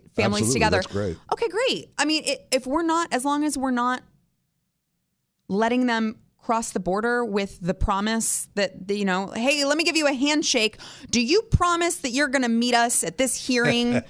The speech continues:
Speaker 2: <laughs>
Speaker 1: in a few months? 'Cause I just, I really need your word. I don't know who you are, and you don't even speak English, but can you just nod?"
Speaker 2: Yes, absolutely.
Speaker 1: Just, just nod. Just nod yes. Wink once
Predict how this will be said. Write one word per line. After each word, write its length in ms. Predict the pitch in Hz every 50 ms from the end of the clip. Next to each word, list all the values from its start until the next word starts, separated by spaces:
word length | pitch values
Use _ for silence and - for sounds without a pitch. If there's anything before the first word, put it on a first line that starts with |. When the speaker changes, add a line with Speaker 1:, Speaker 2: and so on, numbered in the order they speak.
| - -
Speaker 2:
<laughs> 180 | - - - _
Speaker 1:
in 140 | - 254 247
a 60 | 240
few 220 | 240 - 269 269
months? 640 | 240 247 247 247 240 240 233 - - - - - - -
'Cause 180 | - 339 247 302
I 100 | 392 539 466
just, 240 | 453 480 359 - 320
I 60 | 311
really 340 | 294 269 294 330 330 330 302
need 240 | 302 311 311 247
your 140 | 269 277 269
word. 360 | 240 247 254 247 220 190 180
I 140 | 180 196 254
don't 160 | 302 311 285 240
know 200 | 269 285 277 285
who 120 | 277 285
you 200 | 277 247 254 269
are, 140 | 269 269 254
and 100 | 233 220
you 140 | 214 220 226
don't 160 | 240 269 285
even 200 | 285 277 262 240
speak 280 | 226 - - 269 240 -
English, 400 | 262 254 240 214 190 156 175 -
but 100 | - 220
can 140 | - 294 269
you 80 | 277 294
just 180 | 262 302 262
nod?" 560 | 233 226 233 233 240 254 277 294 311 320 320 - -
Speaker 2:
Yes, 180 | 135 117 98
absolutely. 360 | 131 117 104 127 120 113 190 185
Speaker 1:
Just, 160 | 180 - -
just 220 | - - - -
nod. 500 | 277 269 277 269 262 240 196 160 147 165 -
Just 200 | 240 254 - 254
nod 320 | 247 254 254 262 269 233
yes. 440 | 240 262 254 247 254 269 - - - - - - - _ _ _ _ _ _
Wink 500 | - 233 214 240 269 311 339 339 - -
once 800 | 240 226 233 277 311 311 285 214 185 185 - - - - - -